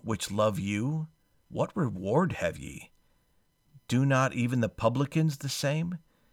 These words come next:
And if ye salute your brethren only, what do ye more than others? Do not even the publicans so?" I make an appeal for us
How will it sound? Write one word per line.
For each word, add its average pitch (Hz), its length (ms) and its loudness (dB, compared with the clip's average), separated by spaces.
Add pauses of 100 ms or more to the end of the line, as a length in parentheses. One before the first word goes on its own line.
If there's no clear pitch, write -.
(400)
And 127 180 6
if 160 140 6
ye 220 120 2
salute 139 500 4
your 147 160 6
brethren 143 500 6
only, 151 520 2 (360)
what - 320 2
do 202 180 4
ye 160 300 4
more 165 280 6
than 165 140 4
others? - 520 -2 (760)
Do 117 160 2
not 123 240 6
even 113 420 0 (220)
the - 80 -6
publicans 127 720 -2
so?" 160 440 -2 (800)
I 143 120 6
make 160 240 6
an 127 100 4
appeal 117 500 0
for 87 240 -4
us - 320 -6